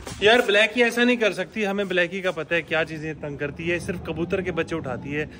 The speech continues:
ये उनके घर में आज तक नहीं, खरगोशों को ये तंग नहीं करती बिल्कुल भी, तो ब्लैकी के ऊपर शक नहीं करना आपने भी मुझे, क्योंकि कन्फर्म है इस बात का, ब्लैकी ऐसा नहीं करती। कोई आवारा बिल्लियाँ आती हैं ऊपर से,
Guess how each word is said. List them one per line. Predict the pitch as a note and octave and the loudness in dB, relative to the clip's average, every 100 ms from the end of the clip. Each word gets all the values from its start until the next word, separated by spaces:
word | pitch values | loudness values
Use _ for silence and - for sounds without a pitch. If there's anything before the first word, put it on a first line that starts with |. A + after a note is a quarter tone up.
| - - E3+ | -20 -8 -2
ये | |
उनके | G3 F#3 F#3+ | 0 0 0
घर | F3+ F#3 | 2 4
में | F#3+ | 4
आज | E3 E3 F#3 | 4 4 4
तक | G3+ F#3 | 0 0
नहीं, | F3+ G3 F3+ | 0 2 0
खरगोशों | D#3 D3 D#3 - F3+ | -4 -4 -4 -2 -4
को | F3 | 0
ये | F3 | -2
तंग | D#3 D#3 D#3 | 0 -2 0
नहीं | E3+ | 0
करती | D#3+ C3+ D3+ | 0 -4 -4
बिल्कुल | C3+ C3 D3 D3 | -4 -4 -4 -4
भी, | F3+ E3+ - - - | -4 -6 -14 -20 -12
तो | E3+ | -6
ब्लैकी | D3 D3+ D#3 F3+ | 2 2 0 -2
के | F3+ | 0
ऊपर | F3 | 0
शक | E3 D#3+ E3 | 0 -2 0
नहीं | F3 | 0
करना | F3 F3 | 2 4
आपने | D3+ D3 D#3+ | 4 4 0
भी | F3+ | -2
मुझे, | E3 D3 D3+ | -2 -4 -4
क्योंकि | D#3 D#3+ | -4 -6
कन्फर्म | D3+ D#3+ D#3 D3+ | -4 -4 -2 -2
है | D3 | -4
इस | B2 | -4
बात | B2 - | -6 -6
का, | D3 | -6
ब्लैकी | C3 C3+ D3 | -6 -4 -8
ऐसा | C#3+ | -6
नहीं | C#3+ | -10
करती। | C#3 B2+ - E3+ - - - | -8 -8 -6 -6 -8 -12 2
कोई | F#3+ | 4
आवारा | E3 D#3+ F3+ | 8 8 6
बिल्लियाँ | F3 D#3+ E3 F3 | 4 0 2 2
आती | C#3 A#2+ | 0 2
हैं | F#3 | 2
ऊपर | G3+ - F3+ | 2 0 -2
से, | G3+ | 0